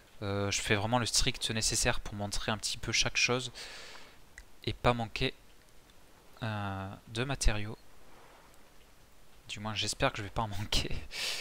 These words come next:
Euh, au pire non, si c'est que des sticks et tout ça, ça va, je peux couper du bois.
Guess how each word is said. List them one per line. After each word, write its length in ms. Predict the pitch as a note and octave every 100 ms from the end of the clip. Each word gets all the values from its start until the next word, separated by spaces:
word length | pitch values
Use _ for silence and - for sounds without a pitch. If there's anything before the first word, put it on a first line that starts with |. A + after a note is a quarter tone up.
| - - - -
Euh, 340 | G#2+ G#2+ A2 -
au 80 | A#2
pire 260 | - A#2+
non, 100 | A#2
si 160 | - -
c'est 160 | -
que 100 | -
des 120 | B2 A#2+
sticks 300 | - C3+ A#2+
et 40 |
tout 120 | -
ça, 160 | - C3
ça 180 | - A#2+
va, 120 | A#2+
je 80 | -
peux 120 | -
couper 240 | - -
du 140 | A2 A2
bois. 240 | A2+ B2